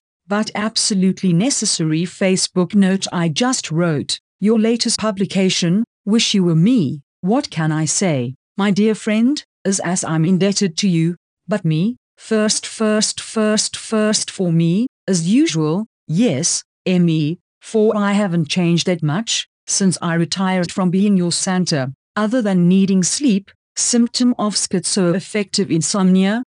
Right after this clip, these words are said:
Overall, I'm finally stable. New med removed the voices and the halluces, which I call my real friends, the hallucinations.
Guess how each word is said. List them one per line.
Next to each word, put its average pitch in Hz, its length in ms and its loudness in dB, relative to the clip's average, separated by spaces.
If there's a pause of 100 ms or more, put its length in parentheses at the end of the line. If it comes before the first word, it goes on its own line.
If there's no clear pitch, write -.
(100)
Overall, 208 640 4 (200)
I'm 185 220 4
finally 214 560 2
stable. 196 640 0 (200)
New 185 280 4
med 175 300 0
removed 190 440 2
the 165 100 0
voices 180 560 0
and 190 260 0
the 202 160 -2
halluces, 190 800 0 (180)
which 190 300 -2
I 196 180 -2
call 185 220 0
my 170 160 2
real 214 340 2
friends, 226 500 0 (260)
the 208 100 0
hallucinations. 175 1080 -2